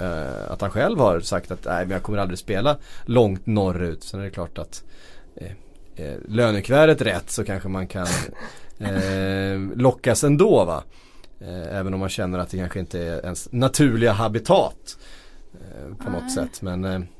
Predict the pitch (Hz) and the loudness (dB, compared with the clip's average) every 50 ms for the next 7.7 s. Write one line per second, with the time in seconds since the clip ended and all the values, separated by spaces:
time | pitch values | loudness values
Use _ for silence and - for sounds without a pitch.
0 | - - - 240 247 262 127 160 185 185 185 185 180 175 170 151 156 151 151 - | -14 -8 -6 -2 0 2 4 6 8 8 10 8 8 8 6 6 6 4 4 4
1 | 165 160 139 - - - 143 120 107 104 104 98 95 - - 107 95 92 95 87 | 2 0 0 0 0 0 2 4 4 4 4 2 2 0 0 0 0 0 -2 -4
2 | 82 - - 110 92 87 85 87 - 76 - - - - - - - - 226 220 | -4 -4 -4 -4 -4 -4 -4 -6 -6 -6 -6 -8 -10 -12 -12 -10 -10 -8 -8 -6
3 | 220 226 226 233 220 240 240 247 240 226 214 208 214 254 - 285 285 269 214 202 | -2 -2 -2 0 2 2 2 2 2 0 0 0 -2 -2 -2 -2 -2 -2 -2 0
4 | - 196 180 - - 180 175 175 175 165 156 151 - - 170 156 151 151 - 180 | 0 0 0 0 -2 -2 -2 -2 -2 -2 -4 -6 -6 -6 -4 -4 -6 -6 -6 -6
5 | 170 165 - - - - - - - - 95 95 98 101 110 117 - - - - | -6 -6 -6 -6 -8 -8 -8 -8 -4 -2 -2 0 0 0 -2 -2 -4 -10 -18 -20
6 | - - - - - - 104 98 131 180 180 165 151 156 151 - - 151 131 123 | -20 -20 -20 -16 -10 -6 -2 2 4 6 6 6 8 6 6 6 6 4 6 6
7 | 123 147 147 - 160 143 123 110 98 101 110 131 131 | 6 4 4 4 2 2 4 4 4 4 4 4 2